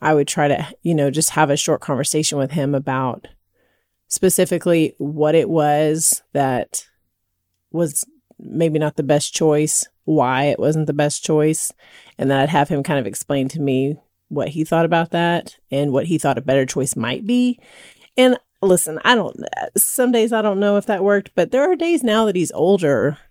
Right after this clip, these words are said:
that he's pretty articulate about his feelings, which is nice. And he's pretty quick to say, "Oh, I know why that's not a good idea,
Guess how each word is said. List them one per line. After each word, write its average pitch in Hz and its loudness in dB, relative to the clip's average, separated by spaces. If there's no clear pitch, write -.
that 165 -2
he's 220 -6
pretty 302 -2
articulate 185 0
about 160 2
his 175 -2
feelings, 147 0
which 156 -4
is 156 -2
nice. 143 -4
And 185 0
he's 220 -2
pretty 311 0
quick - 2
to 202 2
say, 151 -2
"Oh, 175 2
I 180 2
know 165 2
why 135 2
that's 123 0
not 113 0
a 117 0
good 117 0
idea, 101 -2